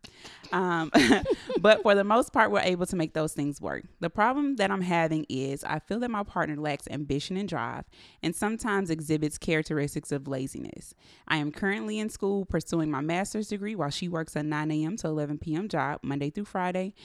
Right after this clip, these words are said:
and sometimes on the weekend as well. She often complains about her job, saying that the hours are too long, they give her too much work to do,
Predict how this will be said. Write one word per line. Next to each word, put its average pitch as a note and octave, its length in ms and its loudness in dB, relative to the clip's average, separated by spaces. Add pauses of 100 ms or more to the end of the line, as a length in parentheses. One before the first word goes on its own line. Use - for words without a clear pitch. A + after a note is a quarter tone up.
(160)
and F3+ 140 -4
sometimes E3+ 420 0
on D#3 100 2
the D3 60 0
weekend D3 340 -2
as C3 140 -8
well. - 320 -8 (480)
She - 180 -8
often D#3+ 300 2
complains G3+ 420 0
about F3+ 180 0
her G#3 100 -2
job, D#3 460 -2
saying D#3 220 -2
that D#3 100 -4
the D3+ 140 -6
hours D3 320 -2
are D#3 60 -2
too - 160 -8
long, F3 400 -2 (280)
they D3 80 -4
give D3 140 -2
her C#3+ 80 -2
too - 140 -8
much D#3+ 200 -2
work E3+ 200 -2
to E3 80 -4
do, D#3+ 260 -2